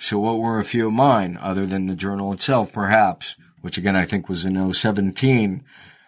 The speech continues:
<laughs> I've talked a bit about this. Experimenting with slacklining, experimenting with my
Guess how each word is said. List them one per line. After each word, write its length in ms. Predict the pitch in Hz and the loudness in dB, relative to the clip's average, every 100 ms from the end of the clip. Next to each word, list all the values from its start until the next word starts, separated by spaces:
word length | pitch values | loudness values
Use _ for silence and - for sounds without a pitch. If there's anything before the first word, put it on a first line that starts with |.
| _ - _ _ - - _ _ _ _ _ - _ _ _ _ _ _ _ _ _ - | _ -20 _ _ -20 -20 _ _ _ _ _ -20 _ _ _ _ _ _ _ _ _ -4
<laughs> 240 | - - | -2 -2
I've 200 | 110 95 | -4 -4
talked 340 | - - - - | -2 -2 -2 -6
a 40 | |
bit 180 | 92 110 | 0 2
about 300 | 107 117 104 | 4 2 4
this. 320 | 147 120 - - - - _ _ _ _ _ - | 4 4 0 -8 -20 -20 _ _ _ _ _ -12
Experimenting 1000 | - - 110 110 113 113 107 117 107 107 | -6 -2 2 2 2 2 0 0 -2 0
with 180 | 107 | 0
slacklining, 1600 | - - - 95 104 117 123 123 - 104 104 101 98 92 85 80 - | 2 2 2 2 4 6 6 2 -2 -2 0 2 0 0 -4 -8 -8
experimenting 920 | - - 107 104 107 104 - 110 107 | -6 -2 -2 0 0 0 -2 -2 0
with 200 | 101 104 | -2 0
my 320 | 104 104 | 0 0